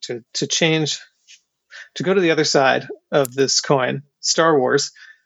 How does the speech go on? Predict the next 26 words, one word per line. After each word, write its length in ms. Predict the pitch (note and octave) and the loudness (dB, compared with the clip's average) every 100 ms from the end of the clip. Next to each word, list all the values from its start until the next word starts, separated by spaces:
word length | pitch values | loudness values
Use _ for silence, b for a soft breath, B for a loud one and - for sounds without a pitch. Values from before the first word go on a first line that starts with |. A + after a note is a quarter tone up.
| B E3 | B 0
um, 420 | D3+ C3+ C3 A#2 _ _ _ _ _ _ _ _ _ _ _ - - - | 2 2 -2 -8 _ _ _ _ _ _ _ _ _ _ _ -20 -20 -6
Kylo 380 | E3 D#3 D#3 C#3 | 0 2 4 4
Ren's 440 | C#3 D3 D#3 - - _ _ _ _ _ _ _ - | 2 2 0 -4 -8 _ _ _ _ _ _ _ -4
u-, 200 | D3+ - | 0 2
like, 260 | D#3 C3 - | 2 0 0
outfit, 460 | C#3+ C#3+ D3 C3+ - _ _ - | 0 0 0 0 -2 _ _ -2
his, 200 | C3+ C#3 | 0 0
like, 160 | C3 | -2
cool 220 | - D#3 C#3+ | 0 0 2
Sith 320 | - C#3+ - | 0 -2 0
thing, 240 | C#3+ B2+ | 0 0
and 100 | A2 | -2
his, 220 | A#2+ A2+ | -4 -2
like, 240 | A#2 A2 - A2+ - - | 0 0 -2 -10 -8 -6
he's 240 | C3+ - | -4 -2
got 260 | - C#3+ - | 2 2 2
these 500 | B2+ A2 - - - _ _ _ - | -2 -2 -2 -4 -6 _ _ _ -4
pleats 340 | E3+ D#3+ D3+ | 2 2 4
all 200 | C3 B2+ | 4 4
down 260 | A#2+ B2+ B2 | 2 0 -2
his 120 | A#2+ | -2
sleeves 340 | - C3 A#2 - | 0 0 0 -2
that 100 | A#2 | 0
are 80 | |
horizontal 500 | A#2+ B2 A#2+ A#2 B2+ | 2 2 2 -2 -4
pleats. 400 | B2 C3 - - | -2 -4 -4 -8